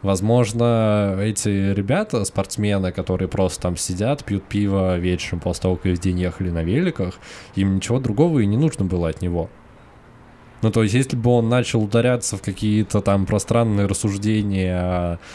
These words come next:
о войне, о том, ж-, какая цена жизни и бла-бла-бла, на вот этот простой вопрос, им бы это просто не нужно было.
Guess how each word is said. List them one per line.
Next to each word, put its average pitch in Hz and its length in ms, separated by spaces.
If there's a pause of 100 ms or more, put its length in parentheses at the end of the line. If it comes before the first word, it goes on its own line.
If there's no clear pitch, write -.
(160)
о 101 100
войне, 95 800
о 87 120
том, 95 640
ж-, 98 360
какая 98 480
цена 98 400
жизни 92 600
и - 20
бла-бла-бла, 92 760
на 143 120
вот 98 140
этот 95 160
простой 95 300
вопрос, 113 480
им 98 120
бы 104 80
это 117 120
просто - 300
не 135 60
нужно 123 220
было. 90 280